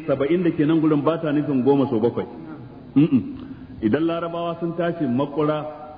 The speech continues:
a babin gwammai goma goma sai su ce saba'in.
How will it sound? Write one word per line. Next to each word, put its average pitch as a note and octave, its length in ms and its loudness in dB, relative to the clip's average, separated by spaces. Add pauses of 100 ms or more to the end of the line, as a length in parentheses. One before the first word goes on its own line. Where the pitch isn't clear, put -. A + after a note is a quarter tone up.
(220)
a B2 120 0
babin D3+ 460 0
gwammai B2 440 2 (260)
goma D3 260 4
goma D3+ 340 4 (120)
sai D3+ 100 2
su D3 140 -2
ce C#3 160 6
saba'in. C3 360 4